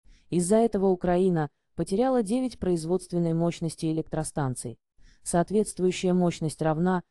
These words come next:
летнему потреблению в пиковые часы в Нидерландах – Финляндии или вместе Словакии, Литвы, Латвии и Эстонии. Детальнее о ситуации со светом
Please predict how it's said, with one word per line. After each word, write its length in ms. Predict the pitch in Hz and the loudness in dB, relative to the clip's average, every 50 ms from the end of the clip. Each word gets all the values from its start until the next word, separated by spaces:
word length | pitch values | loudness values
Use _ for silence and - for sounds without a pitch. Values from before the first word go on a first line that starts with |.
| _ _ _ | _ _ _
летнему 420 | - 160 220 247 - 226 220 214 196 | -4 -2 -2 0 0 2 2 2 2
потреблению 600 | 190 190 - 190 196 180 190 196 196 185 175 175 | 0 0 0 0 0 2 4 4 4 4 4 2
в 80 | 165 - | 0 -4
пиковые 420 | - 196 196 - - 175 180 175 | -6 -6 -6 -4 -2 0 0 0
часы 300 | 175 - 185 - - 190 | 0 -2 -2 -2 -2 0
в 40 | 170 | 0
Нидерландах – 760 | 175 175 170 160 175 170 170 196 214 226 208 170 147 - _ _ _ _ _ _ _ | 0 0 0 0 0 0 0 2 0 2 0 0 -2 -4 _ _ _ _ _ _ _
Финляндии 640 | - 185 185 190 208 214 208 202 185 170 190 185 | -2 0 2 2 4 4 4 4 4 2 2 2
или 140 | 185 185 175 | 2 2 2
вместе 360 | 170 185 185 180 175 - 180 | 2 2 2 2 2 0 -4
Словакии, 680 | 160 - 170 160 160 185 226 247 - - 214 196 175 - _ _ _ _ | -6 -2 -2 0 2 2 0 0 0 0 -2 -2 -2 -4 _ _ _ _
Литвы, 460 | - 156 185 180 185 214 285 320 330 - _ _ _ _ - | -6 -4 -4 -4 -2 0 2 2 2 2 _ _ _ _ -6
Латвии 520 | 147 175 262 302 294 269 277 285 285 277 | -2 2 2 2 2 0 -2 -2 0 0
и 20 | 277 | -2
Эстонии. 580 | - - - 190 160 143 131 131 123 120 117 _ _ _ _ _ _ _ _ - | -4 -6 -4 -2 -2 0 0 -2 -2 -4 -8 _ _ _ _ _ _ _ _ -8
Детальнее 500 | 139 165 170 - 220 220 214 208 202 196 | -6 -4 -2 0 0 2 2 2 2 2
о 40 | 196 | 0
ситуации 500 | - 202 - 202 196 196 190 - 190 180 | -2 -2 -2 0 0 0 0 0 -2 -2
со 180 | - - 180 | -2 -2 -4
светом 480 | 175 - 208 247 277 277 - 180 143 135 | -4 -4 -4 -2 -2 -2 -2 -2 -4 -4